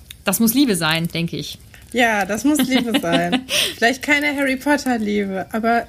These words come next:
Speaker 2: vielleicht Liebe zu dir.
Speaker 1: Ja, da, also es wär sonst ganz schön
Speaker 2: Würde ich jetzt
Speaker 1: traurig.
Speaker 2: mal von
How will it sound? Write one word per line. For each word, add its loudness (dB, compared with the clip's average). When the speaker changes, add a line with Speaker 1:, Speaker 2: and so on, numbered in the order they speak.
Speaker 2:
vielleicht 0
Liebe -2
zu -14
dir. -4
Speaker 1:
Ja, -2
da, 2
also 0
es -6
wär 0
sonst -6
ganz -2
schön -6
Speaker 2:
Würde 4
ich 0
jetzt 0
Speaker 1:
traurig. 0
Speaker 2:
mal 2
von -4